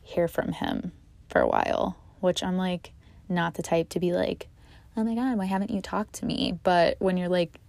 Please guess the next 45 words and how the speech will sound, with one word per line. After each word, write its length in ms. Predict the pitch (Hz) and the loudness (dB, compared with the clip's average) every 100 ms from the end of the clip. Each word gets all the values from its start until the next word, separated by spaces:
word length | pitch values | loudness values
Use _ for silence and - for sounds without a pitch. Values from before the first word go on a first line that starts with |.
| 180 | 6
vibing 260 | 180 190 | 6 8
with 80 | 220 | 4
somebody 540 | - 233 233 226 233 233 - - | 4 6 6 4 2 -2 -10 -4
and 120 | 180 | 0
then 340 | 180 175 170 - | 2 2 0 4
all 120 | 175 | 6
of 60 | 175 | 6
a 20 | |
sudden 320 | 175 175 180 175 | 6 2 2 2
they, 140 | 170 | 2
like, 320 | 165 165 - - - | 2 2 -6 -14 0
go 140 | 180 | 4
out 140 | 170 175 | 6 6
of 60 | |
nowhere, 460 | 165 170 180 185 190 | 4 4 6 6 4
I'm 140 | 175 | 2
definitely 400 | 165 170 180 180 | 2 0 0 -2
the 80 | 175 | 0
type 160 | 175 170 | 0 0
of 80 | 175 | 2
person 320 | 170 - 175 | 0 0 -2
to 60 | |
be 120 | 170 170 | 0 2
like, 300 | 170 165 - - - - - - - | 0 -2 -8 -20 -20 -20 -20 -20 -8
"Hey, 380 | - 277 247 175 | 8 10 10 8
so, 260 | - 190 | 4 4
like, 280 | 185 180 175 | 6 4 2
instead 420 | - 185 - 233 | -2 0 2 4
of, 120 | 277 262 | 4 6
like, 240 | 233 165 | 4 4
ghosting 480 | 170 170 - - 214 | 0 0 0 2 4
me, 280 | 220 214 202 | 6 6 4
you 80 | |
can 160 | - 185 | 2 0
just 240 | 170 - | 0 -2
tell 200 | - 180 | -4 -4
me, 400 | 175 175 170 170 - - | -4 -4 -6 -8 -10 0
like, 240 | 170 165 | 0 4
what's 220 | 170 160 | 2 2
going 200 | - - | 0 0
on, 260 | - - - | 2 0 0
and 140 | - 175 | -2 0
I 120 | 175 | 2
will, 160 | 170 170 | 2 4
like, 360 | 170 170 - | 4 2 -4